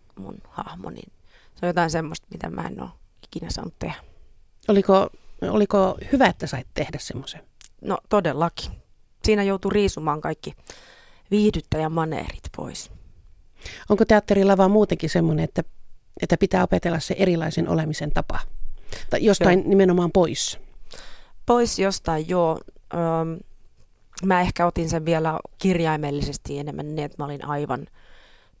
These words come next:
Speaker 1: mm, plain. Siis sillä, että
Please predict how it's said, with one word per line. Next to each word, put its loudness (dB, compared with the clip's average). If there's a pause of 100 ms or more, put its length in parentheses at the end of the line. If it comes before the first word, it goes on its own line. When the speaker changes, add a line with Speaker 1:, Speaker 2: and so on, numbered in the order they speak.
(260)
Speaker 1:
mm, -14 (380)
plain. 0 (340)
Siis -4
sillä, 2
että -2